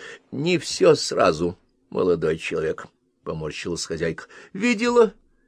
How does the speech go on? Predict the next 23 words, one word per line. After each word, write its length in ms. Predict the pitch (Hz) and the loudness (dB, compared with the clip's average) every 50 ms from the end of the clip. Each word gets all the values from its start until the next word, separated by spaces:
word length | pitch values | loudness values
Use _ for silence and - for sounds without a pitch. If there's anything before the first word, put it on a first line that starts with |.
| _ _ - | _ _ 0
несколько 500 | - - 180 - - 180 175 175 - - | 2 2 2 2 2 0 0 0 4 6
раз. 300 | 123 98 90 - - - _ _ _ _ _ _ _ _ _ _ _ _ _ _ - | 6 6 6 4 -2 -10 _ _ _ _ _ _ _ _ _ _ _ _ _ _ -8
Последний 580 | - 147 - - 175 226 247 214 190 165 139 | -8 -6 -6 0 2 2 2 4 2 4 4
раз 300 | 135 165 208 220 - - | 6 6 6 4 4 2
приходила 800 | - - 151 147 139 - 131 123 139 202 233 226 214 202 - - | -4 -2 -2 0 2 2 0 0 0 -2 -2 4 4 4 6 4
относительно 720 | 151 - 151 143 135 - - 214 220 - _ - 196 196 | 2 0 0 -2 -2 0 -2 -4 -6 -6 _ -6 -4 -2
недавно, 600 | 190 185 180 170 131 92 82 76 69 73 76 - _ _ _ _ _ _ - | -2 0 -2 0 2 4 4 4 2 -2 -8 -10 _ _ _ _ _ _ -8
может, 240 | - - - 285 - | -6 -4 -4 -4 -6
с 140 | - - - | -10 -10 -8
неделю». 440 | 277 - 160 - 80 78 69 - _ _ _ _ _ _ _ _ _ _ _ _ _ | -8 -4 0 2 2 2 2 -2 _ _ _ _ _ _ _ _ _ _ _ _ _
Ходит 400 | - - - - - - - 87 | -4 -2 -2 -2 -2 -4 -2 2
довольно 360 | 135 123 139 107 95 92 - | 4 4 6 4 4 0 -2
часто. 460 | - - 78 - - - - - - _ _ _ _ _ _ _ _ _ - | -2 -2 -2 -2 -2 -6 -8 -10 -12 _ _ _ _ _ _ _ _ _ -4
То 100 | - 85 | -2 -2
есть 140 | 80 - - | -2 -2 0
как 200 | 104 - - - | 0 0 0 -2
часто? 400 | - 71 64 64 - - 80 76 | -4 -6 -4 -6 -6 -6 -4 -4
Это 280 | 71 73 73 - 78 | -2 -4 -4 -4 -4
я 180 | 76 73 71 - | -2 -2 -2 -2
так 220 | - - 110 139 | 0 -2 -4 -2
думаю, 300 | 160 226 226 247 220 180 | -4 -4 0 2 2 2
что 160 | - - 113 90 | 4 2 2 2
часто. 420 | - - - - - - - | 2 -2 -2 -2 -6 -12 -12